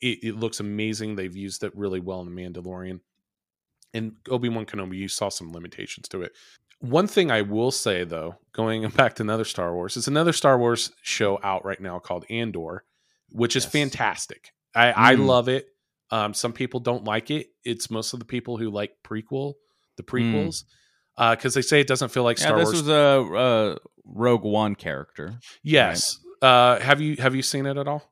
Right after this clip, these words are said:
Speaker 2: I have not. I have not
Speaker 1: Okay.
Speaker 2: had, I'm writing these shows, and, uh,
Speaker 1: Oh,
Speaker 2: I'm
Speaker 1: yeah.
Speaker 2: staying busy with <laughs>
Speaker 1: So, so this is one of those I
Speaker 2: with
Speaker 1: watch
Speaker 2: this
Speaker 1: on the
Speaker 2: stuff.
Speaker 1: plane on my phone.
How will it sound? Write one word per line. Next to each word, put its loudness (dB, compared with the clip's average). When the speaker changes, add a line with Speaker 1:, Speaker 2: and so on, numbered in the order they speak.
Speaker 2:
I 4
have 2
not. -2
I 0
have -4
not -2
Speaker 1:
Okay. 2
Speaker 2:
had, -2
I'm -4
writing 0
these -4
shows, 0
and, -10
uh, -8
Speaker 1:
Oh, 0
Speaker 2:
I'm 4
Speaker 1:
yeah. 0
Speaker 2:
staying 6
busy 2
with -6
<laughs> -8
Speaker 1:
So, 6
so 6
this 6
is 0
one 2
of 0
those 4
I 6
Speaker 2:
with -2
Speaker 1:
watch 6
Speaker 2:
this 4
Speaker 1:
on 2
the -2
Speaker 2:
stuff. -4
Speaker 1:
plane -2
on -6
my -10
phone. -16